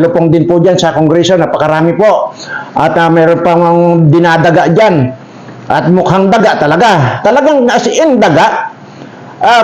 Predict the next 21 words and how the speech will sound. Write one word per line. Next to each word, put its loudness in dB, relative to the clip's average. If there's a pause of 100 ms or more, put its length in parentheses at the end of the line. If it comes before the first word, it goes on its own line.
congresswoman 2
niya 0
na 0
mukhang 0
daga 0
talaga. 0 (540)
Ah, 2
walang 2
pagkakaiba 0
talaga 0
sa 2
daga. 2
Yung 2
lagi 2
naka-Pilipinyana. 0 (400)
Ayan. 0 (560)
Yan 0
po 2
yan. 0 (560)
At, -2
ah, 0